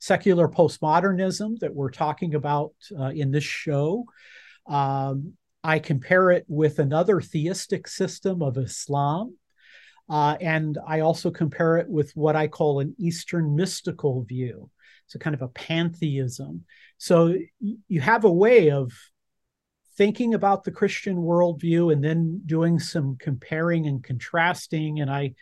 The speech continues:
present various tests for a worldview. Well, let's look at a fourth view of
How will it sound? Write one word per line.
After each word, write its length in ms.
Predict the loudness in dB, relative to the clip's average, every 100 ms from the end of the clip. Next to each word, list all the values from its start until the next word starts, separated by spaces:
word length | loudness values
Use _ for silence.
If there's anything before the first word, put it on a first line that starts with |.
| -20 -20 _ _
present 460 | -2 2 2 2 0 -8
various 520 | 0 2 2 0 -4
tests 560 | -6 -4 -4 -6 -14 -8
for 200 | -2 -2
a 40 | 0
worldview. 680 | 0 0 0 -2 -2 -4 -10 -20 -20 -20 _ 4
Well, 420 | 6 8 4 -2 0
let's 320 | 2 2 4
look 160 | 6 6
at 80 |
a 40 | 4
fourth 520 | 8 8 8 4 -8
view 320 | 0 4 4 4
of 240 | 2 -2